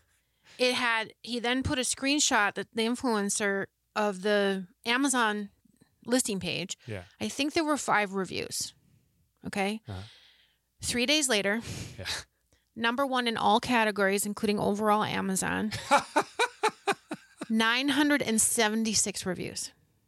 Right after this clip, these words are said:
Speaker 2: My God, are you kidding me?
Speaker 1: Like, four or five days.
Speaker 2: Unbelievable.
Speaker 1: Yeah, I haven't checked it today. Couldn't happen to a nicer
Speaker 2: What?
Speaker 1: guy.
Speaker 2: Yeah.
Speaker 1: He had no idea.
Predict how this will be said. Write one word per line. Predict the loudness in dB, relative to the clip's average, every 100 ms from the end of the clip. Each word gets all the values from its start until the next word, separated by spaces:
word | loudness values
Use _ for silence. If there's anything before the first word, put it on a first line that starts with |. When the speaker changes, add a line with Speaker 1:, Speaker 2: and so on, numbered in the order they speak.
| -12
Speaker 2:
My | -4 0 0 0 -4 -8 -10 -2
God, | 0 0 0 -2 0
are |
you | 0 0
kidding | -2 -2 -2
me? | 0
Speaker 1:
Like, | 0 -2
four | -2 2 4
or |
five | 2 -4 -6
days. | -10 -12 -16 -20 _ _ _ _ _ -4
Speaker 2:
Unbelievable. | -2 -2 -2 -2 -2 -4 -8 -6 -8 -8 -8 -2 0
Speaker 1:
Yeah, | 2
I |
haven't | 2 2
checked | 2 0
it | -2
today. | -4 -6 -6 -8 _ _ _ _ -8 -6 2
Couldn't | 2 4
happen | 2 2 0
to | 2
a | 2
nicer | 2 2 4
Speaker 2:
What? |
Speaker 1:
guy. | 4 2 2 4
Speaker 2:
Yeah. | 4 4 -2 -12 _ _ _
Speaker 1:
He | 0 2
had | 4
no | 4 6 6
idea. | 6 6 6 6 2